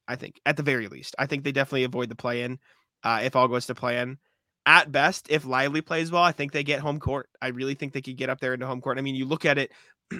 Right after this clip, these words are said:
the Nuggets, I think, are a home court team. The Suns, I think, are probably a home court team. But past that, it might be up for grabs, realistically, right? Like,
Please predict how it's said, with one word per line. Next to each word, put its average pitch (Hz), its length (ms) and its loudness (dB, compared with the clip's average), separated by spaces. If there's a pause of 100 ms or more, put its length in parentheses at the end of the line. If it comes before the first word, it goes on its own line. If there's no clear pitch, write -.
(100)
the 147 80 -4
Nuggets, 160 400 4
I 156 80 6
think, 160 180 -2
are 143 80 2
a 143 60 0
home 147 160 2
court 139 200 0
team. 147 220 -2
The 127 80 -6
Suns, 139 300 2
I 135 100 2
think, 135 180 -4
are 123 80 -4
probably 131 260 0
a 131 40 0
home 131 180 -2
court 120 200 -2
team. 123 280 -4 (300)
But 113 120 -6
past 147 320 0
that, 147 120 6
it 131 80 2
might 135 200 0
be 139 100 -2
up 127 100 -4
for 120 80 -10
grabs, 120 380 -6
realistically, 120 580 -8
right? 117 240 -2
Like, 120 220 -8